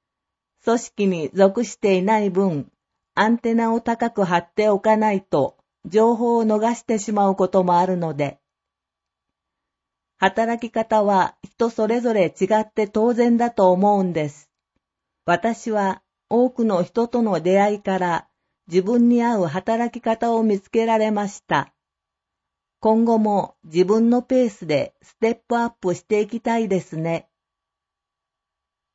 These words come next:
ある一週間の主なスケジュール。月曜日、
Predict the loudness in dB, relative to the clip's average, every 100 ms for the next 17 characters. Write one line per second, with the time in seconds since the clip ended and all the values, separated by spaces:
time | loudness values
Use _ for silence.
0 | _ _ _ _ 0 0 0 -2 -4 -6
1 | -4 -4 0 -2 0 0 -2 -2 -4 0
2 | 0 0 0 -2 -6 0 0 0 -2 -2
3 | 0 -2 -4 _ _ _ _ _ _ _
4 | _ _ _ _ _ _ -2 -2 0 0
5 | 2 0 0 -4 -4